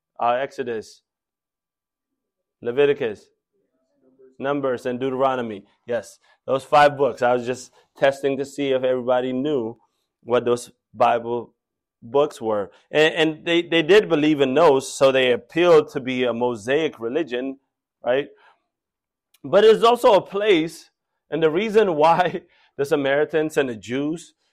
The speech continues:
didn't really talk to each other is because Samaria was known to be a very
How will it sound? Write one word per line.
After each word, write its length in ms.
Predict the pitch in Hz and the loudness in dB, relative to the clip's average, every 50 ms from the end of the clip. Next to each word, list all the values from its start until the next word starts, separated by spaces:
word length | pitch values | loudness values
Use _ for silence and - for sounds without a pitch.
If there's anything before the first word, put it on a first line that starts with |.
| _ _ _ | _ _ _
didn't 280 | - 170 165 156 143 131 | -2 -2 -2 -2 -2 -4
really 460 | 143 175 190 170 156 143 131 117 - _ _ _ _ _ _ _ _ _ _ _ _ _ _ _ _ _ _ | -6 -4 -2 -2 -2 -2 -4 -6 -10 _ _ _ _ _ _ _ _ _ _ _ _ _ _ _ _ _ _
talk 320 | - - 135 139 156 - | -2 4 4 4 4 2
to 100 | - 180 | -2 -4
each 160 | 175 180 - 202 | -4 -2 0 2
other 400 | 175 175 175 190 196 196 185 - _ _ _ _ | 2 2 2 0 -4 -6 -8 -10 _ _ _ _
is 160 | - 143 135 135 | -8 -6 -4 -4
because 500 | 156 151 - 160 147 139 139 135 139 - | -6 -4 0 2 2 2 2 -2 -4 -6
Samaria 560 | 131 127 123 127 143 151 151 139 127 120 117 | -6 -4 -2 0 0 2 2 4 4 4 2
was 220 | 117 117 117 113 | 0 -2 -4 -6
known 440 | 117 117 117 120 127 123 113 113 110 | -6 -6 -4 -2 -2 -4 -4 -8 -10
to 80 | - 117 | -12 -12
be 240 | 104 113 113 110 107 | -12 -10 -12 -10 -12
a 80 | 104 | -12
very 580 | 95 101 131 143 165 160 135 123 113 107 101 | -10 -6 -6 -4 -2 -2 -4 -4 -6 -10 -16